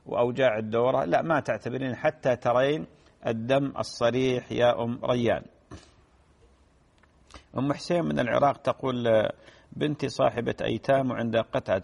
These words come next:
أرض بنت فيها دار لها والأطفال، وحفرت بير في أرضها، وساهمت في حفر البير بمال خمسين ألف، هل،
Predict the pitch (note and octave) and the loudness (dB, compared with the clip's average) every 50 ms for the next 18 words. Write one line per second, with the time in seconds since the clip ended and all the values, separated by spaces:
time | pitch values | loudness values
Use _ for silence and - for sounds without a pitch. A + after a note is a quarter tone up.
0 | - - - C3 C3 A#2 A2 A#2+ A#2+ A#2 A2 - - - C3+ B2 A2 G#2+ G#2 G2+ | 0 0 2 2 0 0 -2 -2 -2 -2 -2 -4 -6 -4 -2 0 2 2 2 2
1 | G2 A#2+ B2 A#2 A2 G#2+ A#2 A#2 A2+ A2+ G2+ - G2 G#2 - - - B2+ B2+ C3 | 4 4 4 4 2 2 0 0 0 0 0 0 0 -2 -2 -2 0 2 2 2
2 | B2+ B2 - - - A#2+ - - - A#2 G#2 - - - C3 C3+ B2 - - A2+ | 2 0 -2 -2 -4 -4 -2 -2 -2 -2 -2 -4 -4 -4 -2 -2 -4 -4 -6 -4
3 | - - A#2 A2 G2+ G2 F#2+ A2 A2 G#2+ - - A#2+ A2 G#2+ C#3 C#3 C#3 C3+ - | 0 0 0 0 0 -2 -2 -2 -2 -2 -2 0 0 0 0 0 -2 -4 -6 -8
4 | - _ _ _ - - - _ _ _ - A#2+ G#2 - - C3+ - - B2 A#2+ | -16 _ _ _ -20 -20 -20 _ _ _ -8 -8 -4 -2 -2 -2 0 -2 -4 -4
5 | A#2 A2 A2 B2 B2+ C3+ C#3 B2+ A#2 A2+ A2+ A2+ A#2 A#2+ B2+ C3 B2+ - - A#2+ | -4 -2 -2 -2 0 0 0 -2 -2 -2 -2 -2 0 0 0 -2 -2 -4 -4 -6
6 | A2+ G2+ - - A#2 G#2+ - - A2 G#2 - - - C3 C#3 C#3 A#2+ | -6 -6 -6 -6 -6 -2 0 0 0 0 -2 0 0 2 2 2 0